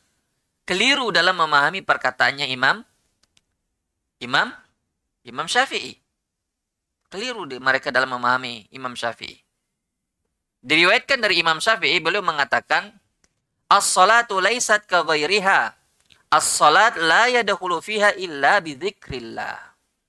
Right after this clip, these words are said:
Amalan ibadah salat itu tidak seperti amalan ibadah yang lainnya. Dan tidak masuk ke dalam sholat kecuali illa bizikrillah, kecuali dengan zikir. Nah,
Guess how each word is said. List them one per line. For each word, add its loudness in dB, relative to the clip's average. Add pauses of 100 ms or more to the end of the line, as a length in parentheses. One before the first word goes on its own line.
(920)
Amalan 2
ibadah 2
salat 0
itu -4
tidak -2
seperti -4
amalan 2
ibadah 0
yang 0
lainnya. -2 (960)
Dan -2
tidak 2 (200)
masuk 0
ke 0
dalam 4
sholat 2
kecuali 0 (160)
illa 0
bizikrillah, -8
kecuali -2
dengan -6
zikir. -4
Nah, -2